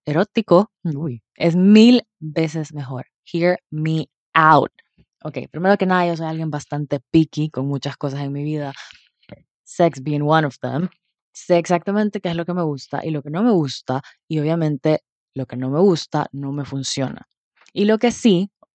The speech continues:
pues obviamente me va, va a tener un gran efecto en mí, que va a ser bueno para mí y bueno para el chero que esté conmigo. Así que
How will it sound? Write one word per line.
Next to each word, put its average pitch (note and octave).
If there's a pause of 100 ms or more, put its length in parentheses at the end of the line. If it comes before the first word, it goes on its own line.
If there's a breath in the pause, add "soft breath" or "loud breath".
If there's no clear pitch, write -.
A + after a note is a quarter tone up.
(160)
pues A#2+
obviamente D#3
me F3
va, D3+
va C3+
a -
tener D#3+
un F3
gran D3
efecto C#3
en D#3+
mí, E3
que D3+
va D3 (220)
a D3
ser C#3
bueno D3
para G#3+
mí G3+
y D3
bueno C#3+
para D#3+
el C3
chero C3
que D3+
esté C#3
conmigo. C3 (640 loud breath)
Así E3+
que B2+